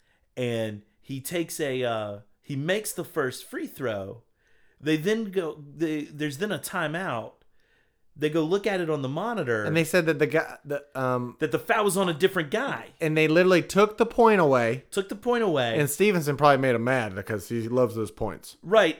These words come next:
Speaker 1: And, and also, it, it really upset me because Stevenson's our best free throw, or is one of our better three free throw shooters.
Speaker 2: And they put Minot.
Speaker 1: They put Minot on the line.
Speaker 2: And
Speaker 1: And
Speaker 2: he's just brick party.
Speaker 1: <laughs> And, and,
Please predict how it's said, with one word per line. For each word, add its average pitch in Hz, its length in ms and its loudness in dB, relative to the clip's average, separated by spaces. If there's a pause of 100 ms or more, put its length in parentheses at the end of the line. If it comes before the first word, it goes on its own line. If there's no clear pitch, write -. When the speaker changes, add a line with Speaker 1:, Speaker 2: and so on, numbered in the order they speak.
Speaker 1:
And, 196 280 2
and 165 120 -2
also, 185 500 0
it, 156 260 -4
it 139 380 2
really 214 320 -6
upset 131 380 -4
me 147 480 -6
because 113 1040 -6 (160)
Stevenson's 127 440 -4
our 120 60 -2
best 117 180 -2
free 349 120 -4
throw, 135 240 -6 (160)
or 147 280 -2
is 139 180 -4
one 180 240 0
of 156 80 4
our 131 100 4
better 139 260 4
three 185 220 -2
free 202 260 -6
throw 147 180 0
shooters. 104 420 -6
Speaker 2:
And 147 120 4
they 147 120 6
put 170 320 6
Minot. 143 500 4 (260)
Speaker 1:
They 180 200 4
put 202 240 2
Minot 185 340 2
on 139 120 -2
the 135 60 -2
line. 123 440 -2
Speaker 2:
And 156 140 4
Speaker 1:
And 147 60 6
Speaker 2:
he's 196 280 4
just 160 180 4 (140)
brick 160 400 6
party. 143 560 6
Speaker 1:
<laughs> - 60 -10
And, 143 260 4
and, 135 300 -2